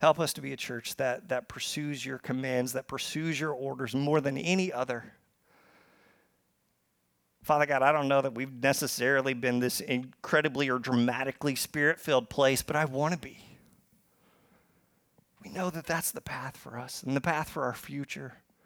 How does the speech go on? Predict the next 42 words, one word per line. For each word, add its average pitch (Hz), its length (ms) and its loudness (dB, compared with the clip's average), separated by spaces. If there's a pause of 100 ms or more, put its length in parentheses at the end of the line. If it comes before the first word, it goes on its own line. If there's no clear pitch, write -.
(640)
God, 165 120 2
I 151 80 4
pray 147 300 4
for 156 120 -4
the 135 80 -2
United 135 460 4
<laughs> - 0 -
States - 360 0
of 131 100 -6
America. 123 520 2
Man, 135 220 -4
we're 165 160 -4
just 147 200 -8
behind 151 400 0
the 143 60 2
curve 151 380 -2
with 127 100 -4
some 123 200 -6
of 117 60 -12
this. 120 420 -12 (720)
But 180 80 4
we're 180 80 6
not 180 300 6
lost 160 400 8
and 165 100 0
we 156 100 4
haven't 175 220 4
fallen 165 400 6
off 147 160 0
too 165 160 -4
far, 151 240 -4
God. 143 260 -2 (280)
I 180 80 6
just, 175 340 2
I 160 80 6
just 180 240 0
pray 196 280 8
that 170 140 6
our 151 140 6
country 170 380 0
would 156 240 -4
return 170 580 0